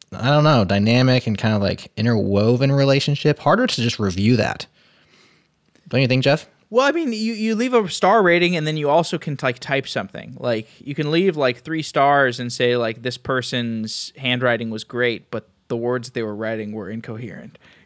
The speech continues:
Speaker 2: You know, <laughs> like
Speaker 1: Right, but they're gonna have something to say about you as well, and maybe that
Speaker 2: Oh, it's bidirectional. It's
Speaker 1: Yeah,
Speaker 2: bidirectional.
Speaker 1: yeah.
Speaker 2: So, like, the, the, the proj-, so there's, like, the project owner,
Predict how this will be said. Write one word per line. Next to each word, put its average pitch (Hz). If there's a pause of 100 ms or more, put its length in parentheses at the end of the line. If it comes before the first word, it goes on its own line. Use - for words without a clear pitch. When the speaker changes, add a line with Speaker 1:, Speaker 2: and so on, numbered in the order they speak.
Speaker 2:
You 139
know, 139
<laughs> -
like 135
Speaker 1:
Right, 127
but 113
they're 139
gonna 165
have 123
something 123
to 120
say 113
about 98
you 107
as 92
well, 98
and 90
maybe 107
that 95
Speaker 2:
Oh, 226
it's 226
bidirectional. 240
It's 127
Speaker 1:
Yeah, 147
Speaker 2:
bidirectional. 139
Speaker 1:
yeah. 123
Speaker 2:
So, 180
like, 165 (200)
the, 151
the, 151
the 147
proj-, 185
so 175
there's, 165
like, 151
the 165
project 190
owner, 143